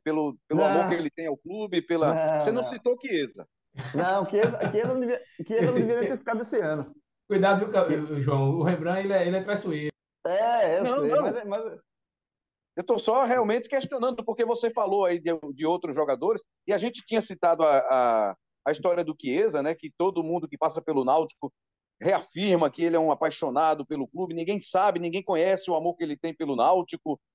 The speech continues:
Speaker 1: e ele realmente tá tendo muita dificuldade nas últimas temporadas, aí, nos últimos anos,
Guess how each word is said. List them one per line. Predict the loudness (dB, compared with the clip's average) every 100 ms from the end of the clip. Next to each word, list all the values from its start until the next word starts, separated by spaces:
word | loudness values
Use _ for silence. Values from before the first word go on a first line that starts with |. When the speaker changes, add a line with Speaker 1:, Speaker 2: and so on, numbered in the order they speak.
| _ -4
Speaker 1:
e | 0
ele | 2 2
realmente | 0 0 -2 -6
tá | -6
tendo | -2 -4
muita | -4 -6
dificuldade | -8 -8 -4 0 2 2
nas | 2 2
últimas | 0 -4 -2
temporadas, | 0 4 4 2 0
aí, | 0
nos | -2
últimos | -8 -8 -2 0
anos, | 0 -2